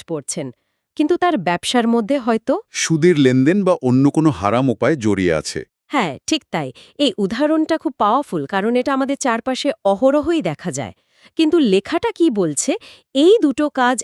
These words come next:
Speaker 1: একসাথে করলে সমস্যাটা ঠিক কোথায় হয়? ইবাদতটা কি বৃথা যায়, নাকি, মানে, মনের মধ্যে একটা যুদ্ধ চলতে থাকে?
Speaker 2: দুটোই। লেখাটা বলছে, এই দ্বন্দ্বের কারণে ইবাদতের যে মূল উদ্দেশ্য,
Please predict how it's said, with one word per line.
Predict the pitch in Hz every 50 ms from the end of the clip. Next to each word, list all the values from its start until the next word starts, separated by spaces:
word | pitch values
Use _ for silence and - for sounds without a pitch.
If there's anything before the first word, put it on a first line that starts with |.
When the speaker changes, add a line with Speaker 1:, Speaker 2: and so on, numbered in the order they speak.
| -
Speaker 1:
একসাথে | 180 175 185 - - - 294 302 - 339
করলে | 330 - 208 175 165 170 220 311
সমস্যাটা | - - 254 202 202 226 - - 269 - 285
ঠিক | 277 - 359 339 - _
কোথায় | - 330 - - 294 254
হয়? | 180 147 151 127 92 - _ - - - _ _
ইবাদতটা | - 277 269 311 330 302 359 349 - - 339
কি | - 349 302
বৃথা | 180 151 175 190 - - 269 262
যায়, | 196 180 208 254 349 240 143 - - - - - _ -
নাকি, | 220 233 247 - 302 294 285 247 - _ -
মানে, | 247 269 277 285
মনের | 277 233 214 233 247 262 320 330 330
মধ্যে | 330 320 254 302
একটা | 320 339 - 359
যুদ্ধ | 320 214 185 240 226 196 - - 285
চলতে | 240 - 254 196 160 - 160
থাকে? | - - 160 143 - 151 131 - _ _ -
Speaker 2:
দুটোই। | 85 110 110 - 80 - - - _ _ _ _ _ _ _ _ _ _ -
লেখাটা | 82 85 98 110 - - 180 175 - 208
বলছে, | 170 127 117 120 117 - - - 80 82 104 254 - - - - _ _
এই | - 113 135 160
দ্বন্দ্বের | 127 85 90 82 90 98 110 139 147 -
কারণে | - 151 147 151 151 156 - - -
ইবাদতের | 101 101 87 104 120 131 147 143 - 160 147
যে | 127 135 143
মূল | 107 87 85 107 160 175 139
উদ্দেশ্য, | 107 85 80 87 85 - - - 92 - 220